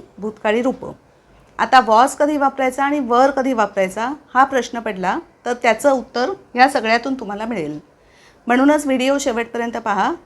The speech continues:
कारण शेवटपर्यंत टिप्स पण आहेत आणि कसं आणि कधी वापरायचं हे क्लिअर होईल एकदम, जर व्हिडिओ पूर्ण बघितलात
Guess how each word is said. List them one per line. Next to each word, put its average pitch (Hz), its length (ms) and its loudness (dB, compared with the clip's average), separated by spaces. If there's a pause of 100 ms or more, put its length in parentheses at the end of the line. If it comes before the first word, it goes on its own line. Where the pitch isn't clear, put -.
(160)
कारण 233 240 2
शेवटपर्यंत 262 680 2 (600)
टिप्स 294 300 -4
पण 262 180 0
आहेत 214 280 0 (300)
आणि 240 160 -4
कसं 247 320 0
आणि 269 340 2
कधी 240 200 0
वापरायचं 233 640 0 (100)
हे 254 100 2
क्लिअर 254 520 2
होईल 220 240 0
एकदम, 185 460 -4 (180)
जर 247 140 -2
व्हिडिओ 247 280 0
पूर्ण 277 360 0
बघितलात 202 400 -2